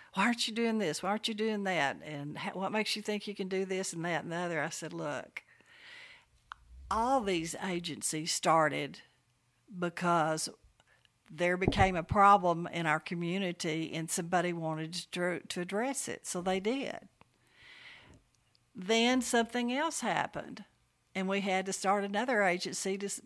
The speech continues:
to solve that problem, and that, that's how all the, the agencies are born."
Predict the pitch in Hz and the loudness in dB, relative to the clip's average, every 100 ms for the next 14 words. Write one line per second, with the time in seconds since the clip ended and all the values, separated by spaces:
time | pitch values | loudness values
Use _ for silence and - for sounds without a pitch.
0 | - 175 - 196 196 196 233 254 - 196 | -8 -4 2 4 4 2 -2 -4 -4 -2
1 | 156 151 160 160 165 165 170 185 170 190 | 0 0 -2 -2 -4 -2 -4 0 2 2
2 | - 202 196 175 185 185 190 185 165 165 | 2 4 4 4 4 2 0 -2 -2 -4
3 | 151 165 170 175 175 165 - - 170 175 | -6 -4 0 0 0 -4 -6 -2 -2 -2
4 | 156 160 220 190 147 147 | -2 2 2 2 0 -2